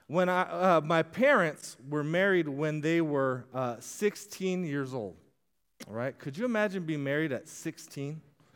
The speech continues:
Right? Most sixteen years, years old, right? They, they can barely, uh, brush their teeth every morning,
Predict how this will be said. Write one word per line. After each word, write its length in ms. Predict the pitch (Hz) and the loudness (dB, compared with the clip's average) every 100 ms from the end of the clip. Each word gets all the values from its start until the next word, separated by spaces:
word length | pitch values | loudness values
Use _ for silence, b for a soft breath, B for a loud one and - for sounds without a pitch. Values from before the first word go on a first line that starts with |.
| - | -10
Right? 120 | 135 | -6
Most 340 | 147 175 190 - | -2 -2 -2 -4
sixteen 680 | 214 - - 202 190 202 185 b - | -6 -6 -6 -4 -2 -4 -8 b -4
years, 320 | 147 156 143 | -2 -2 -4
years 300 | 156 170 160 | -2 0 0
old, 280 | 170 180 160 | 2 2 2
right? 240 | 165 165 | 0 0
They, 220 | 165 160 160 B B B | 0 -2 -4 B B B
they 160 | 151 | -2
can 160 | 165 180 | 0 2
barely, 360 | 165 180 180 165 | 6 6 8 6
uh, 120 | 135 | 6
brush 360 | 131 170 185 | 4 2 2
their 160 | - 165 | 2 -2
teeth 340 | - 196 190 | -2 -4 -2
every 240 | 147 139 127 | -2 -2 -2
morning, 340 | 127 131 135 | -2 -2 -4